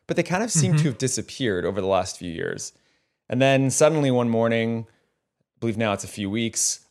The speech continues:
Speaker 1: I woke up to a bunch of texts from people asking me if Anonymous was back and if it was a real thing. And I saw on Twitter, Anonymous was trending. And I was like, "Okay, what is going on here? Did they do something?" And then their main channel,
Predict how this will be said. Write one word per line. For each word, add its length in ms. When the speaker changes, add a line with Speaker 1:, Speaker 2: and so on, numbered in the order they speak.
Speaker 1:
I 80
woke 260
up 200
to 140
a 40
bunch 260
of 300
texts 280
from 140
people 260
asking 300
me 80
if 100
Anonymous 480
was 140
back 340
and 60
if 80
it 20
was 140
a 40
real 200
thing. 440
And 80
I 20
saw 180
on 120
Twitter, 560
Anonymous 460
was 140
trending. 680
And 100
I 140
was 220
like, 360
"Okay, 280
what 240
is 100
going 260
on 200
here? 400
Did 100
they 120
do 220
something?" 540
And 100
then 100
their 120
main 260
channel, 540